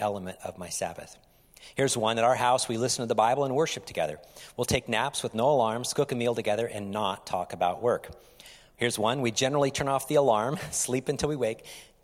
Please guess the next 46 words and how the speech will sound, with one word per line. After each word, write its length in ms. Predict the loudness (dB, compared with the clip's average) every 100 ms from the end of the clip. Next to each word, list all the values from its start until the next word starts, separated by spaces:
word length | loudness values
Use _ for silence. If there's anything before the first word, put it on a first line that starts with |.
| -10
I 80 |
can 180 | -8 -4
see 180 | -2 -2
a 40 |
theme 300 | -2 -2 -2
here. 120 | -2 -2
This 180 | -2
is 140 | 0 2
great. 260 | 2 0 -6 -20 -20 -8
"We 140 | 2 4
work 320 | 6 6 4
out 380 | 4 6 6 4
and 100 | 0
have 240 | 2 2
a 60 | 4
small 380 | 2 4 4 6
bite 180 | 6
of 100 | 4
breakfast. 480 | 4 2 2 -2 0
My 120 | -2
quiet 360 | 0 4 4 4
time 160 | 0 -2
with 160 | 0
God 240 | 2 2 2
is 140 | -2
extended 640 | -2 -2 0 0 0 2
longer 340 | 2 2 4 0
than 160 | 0
normal, 340 | 0 2 2 -2 -12 -6 4
allowing 320 | 4 6 4
more 180 | 4 2
time 300 | 0 -4 0
to 80 |
listen 280 | 2 2 0
to 80 | -4
music 400 | -4 -2 -2 -4 -10 -16 -4
as 140 | 0
I 80 | 2
enter 200 | 2 0
into 140 | 0 0
scripture 500 | 0 0 0 0 2
and 80 |
other 180 | 2 0
spiritual 460 | -2 0 0 2 -4
formation 520 | -2 -2 -2 -2 -4
readings. 440 | -4 -4 -4 -4